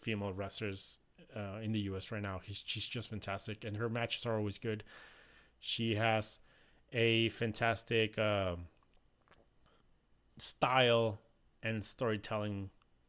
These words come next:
that, uh, works for her. The only dangerous thing is that if this is a T B A, a, a to be announced, there's a chance this could be the end of her reign <laughs> because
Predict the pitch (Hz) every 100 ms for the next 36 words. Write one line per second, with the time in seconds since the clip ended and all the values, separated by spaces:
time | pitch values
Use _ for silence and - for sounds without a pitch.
0 | - 98 92 90 85 95 110 107 - 101
1 | 135 123 117 - - - - 127 143 185
2 | 160 120 120 170 160 160 156 120 165 160
3 | 120 139 135 127 120 120 113 131 101 98
4 | 147 165 147 - 139 120 101 113 135 110
5 | 110 104 104 98 104 120 113 127 123 110
6 | - - _ _ _ _ _ - 113 165
7 | 190 185 220 202 - 180 - 233 196 135
8 | 139 190 156 - 110 156 147 107 - -
9 | 233 147 - - - - 113 - 131 120
10 | 110 -